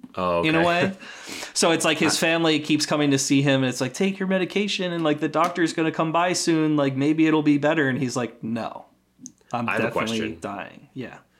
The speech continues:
Speaker 1: How deep does it go into that where it's like, you know, the stages of his body deteriorating, stuff like that? Does it,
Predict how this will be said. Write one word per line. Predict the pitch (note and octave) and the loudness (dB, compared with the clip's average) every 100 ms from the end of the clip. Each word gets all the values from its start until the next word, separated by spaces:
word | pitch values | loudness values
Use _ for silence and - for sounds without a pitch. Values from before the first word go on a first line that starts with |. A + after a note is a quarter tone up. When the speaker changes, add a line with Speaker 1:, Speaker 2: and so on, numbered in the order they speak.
| _ - | _ -12
Speaker 1:
How | - A2+ B2 | -4 -2 0
deep | G#2 A2 | -2 0
does | G#2+ F2+ | 0 -2
it | E2 | 0
go | F2 F2+ | 2 2
into | E2+ E2+ | 0 -2
that | D#2+ E2 D#2 | -2 -2 -2
where | D#2+ D#2+ | -2 -2
it's | D#2 - | -4 -4
like, | D#2 D#2 D2+ - | -2 -2 -4 -8
you | |
know, | D2+ D2 C#2+ D2+ | -4 -4 -4 -8
the | C#2+ | -8
stages | - - E2+ D#2+ D#2 D2 | -8 -4 -4 -2 -6 -6
of | D2 | -8
his | D2 C#2 | -10 -8
body | D2 D2 D2 | -4 -4 -6
deteriorating, | C#2+ D2 - D#2+ D2+ D2 D2 D2 D2 | -10 -12 -8 -6 -4 -4 -6 -8 -10
stuff | - D#2 | -10 -8
like | D2+ D2 | -8 -6
that? | D2+ D2+ | -6 -6
Does | E2+ | -4
it, | E2+ | -4